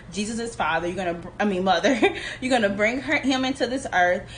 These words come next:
He is going to do great things for the kingdom of God. He's going to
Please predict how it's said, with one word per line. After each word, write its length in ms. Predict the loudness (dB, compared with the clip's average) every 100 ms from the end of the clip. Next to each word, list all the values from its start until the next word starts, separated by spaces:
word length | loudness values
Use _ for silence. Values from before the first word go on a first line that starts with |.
| -10
He 260 | -2 0 0
is 120 | -2
going 180 | 0 0
to 80 | 0
do 160 | -4
great 340 | 0 2 2 0
things 220 | -4 -4
for 140 | -4
the 140 | -4 -2
kingdom 340 | -2 -2 -4
of 100 | -2
God. 280 | 2 2 2
He's 180 | -2 -2
going 220 | -4 -4
to 200 | -6